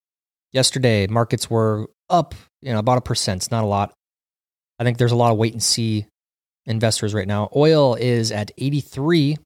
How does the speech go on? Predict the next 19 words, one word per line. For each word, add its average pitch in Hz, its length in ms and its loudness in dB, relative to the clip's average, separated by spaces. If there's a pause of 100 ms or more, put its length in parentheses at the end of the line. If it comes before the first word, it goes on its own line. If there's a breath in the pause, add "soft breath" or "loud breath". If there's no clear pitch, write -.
(260)
so 107 280 -4
continuing 127 500 -2
to 120 80 -8
be 120 100 2
very 113 220 2
volatile. 104 640 0 (480)
And 117 140 -2
Bitcoin 143 280 2
is 127 100 2
at 113 100 2
nineteen 117 380 -2
thousand 107 540 0 (100)
three 95 480 -6
hundred. 85 420 -8 (2250)
Uh, 143 40 -6
I 131 240 2
also 160 240 2
saw 131 340 2
a - 100 -10